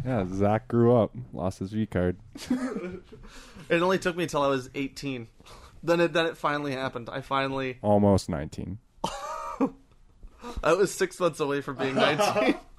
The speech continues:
Speaker 2: <laughs> I would think it was the la-, was I the last one in the friend group, or was that Andrew?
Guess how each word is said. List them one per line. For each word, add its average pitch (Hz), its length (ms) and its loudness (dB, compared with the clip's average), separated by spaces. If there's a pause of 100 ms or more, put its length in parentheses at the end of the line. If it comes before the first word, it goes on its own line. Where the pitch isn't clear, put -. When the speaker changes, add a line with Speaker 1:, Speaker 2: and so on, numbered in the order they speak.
(480)
Speaker 2:
<laughs> 240 80 -8 (1800)
I 180 80 4
would 220 80 2
think 220 80 0
it 208 40 0
was 190 80 0
the 160 80 2
la-, 143 140 -2
was 156 120 -2
I 190 80 2
the 185 80 0
last 180 280 -2
one 196 100 -6
in 202 40 -6
the 196 60 -2
friend 190 280 -4
group, 208 220 -4
or 185 60 -6
was 151 120 -2
that 151 200 2
Andrew? 131 420 -6